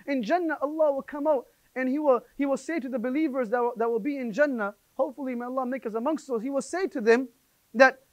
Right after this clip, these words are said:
"Is there anything else that I can give you?" And we will respond, "Ya Allah, قد بيضت وجوهنا وأدخلنا الجنة." You've made our face ra-, radiant with light and you've given us Jannah. What else can we ask for? And Allah will descend in His فك-,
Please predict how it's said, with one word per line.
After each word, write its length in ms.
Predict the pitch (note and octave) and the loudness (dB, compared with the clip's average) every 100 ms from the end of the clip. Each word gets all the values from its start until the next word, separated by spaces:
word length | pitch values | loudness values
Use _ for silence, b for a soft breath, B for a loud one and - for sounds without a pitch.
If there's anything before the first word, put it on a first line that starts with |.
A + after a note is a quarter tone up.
| _ | _
"Is 140 | C#4 A#3 | -2 2
there 140 | F#4 | 2
anything 460 | D#4+ F#4+ E4 F4+ D#4+ | 4 2 0 2 4
else 200 | F4+ C4+ | 4 8
that 100 | D#4 | 8
I 80 | D4 | 8
can 200 | C#4 B3 | 2 0
give 260 | F#4+ B3+ | 0 0
you?" 120 | F#3 A3+ | -6 -6
And 120 | A3+ | -6
we 60 | D#4+ | -4
will 140 | E4 | -2
respond, 520 | B3+ - - F4 C#4+ | -4 -4 -2 -2 0
"Ya 100 | B3 | -2
Allah, 480 | C4+ B3 C4 F4 G#3+ - | -2 0 4 4 2 0
قد 180 | A3+ F#3 | -6 0
بيضت 380 | C#4+ D#4 D#4 | 0 0 -2
وجوهنا 760 | C4+ B3 G#3 C4+ E4 C4 A#3+ A3+ | -2 -2 -4 -4 -4 -2 0 0
وأدخلنا 640 | A#3 B3 A3+ E4+ C#4+ A#3+ | 0 -2 -4 -6 -6 -8
الجنة." 340 | G#3 D#4+ C#4+ G3 b b | -4 -2 -2 -4 b b
You've 240 | A3 A#3 F#3 _ _ | -4 -4 -4 _ _
made 240 | B3+ E4 | -4 2
our 140 | C4+ G#3 | 2 0
face 360 | - D#4 G3 | -4 -6 -6
ra-, 240 | A3+ E4+ C#4 | -2 -2 -2
radiant 440 | C4 E4+ C#4+ B3 | -2 -2 -2 -4
with 180 | G#3 G3 | -4 -6
light 260 | G#3+ D#4 B3+ | -2 -2 -2
and 120 | A3+ | -8
you've 140 | A3 | -8
given 260 | G#3+ F4 C#4 | -10 -8 -8
us 120 | A#3 | -8
Jannah. 340 | F#3 F4+ E4 C4 | -6 -4 -4 0
What 140 | C#4+ | 2
else 160 | A#3 - | 2 -2
can 160 | C4+ | -10
we 120 | C4 | -10
ask 320 | C#4+ E4 D#4+ - | -4 -4 -4 -4
for? 200 | A#3 B B B | -4 B B B
And 100 | A#3+ | 0
Allah 320 | C#4+ C4+ B3+ | 0 4 2
will 140 | A#3 A3 | 2 0
descend 440 | G#3 - C4+ A#3 - | -4 -2 -2 -2 -6
in 120 | G#3+ | -4
His 200 | A3 G#3 b b | -4 -6 b b
فك-, 180 | B3 A3 | -2 -2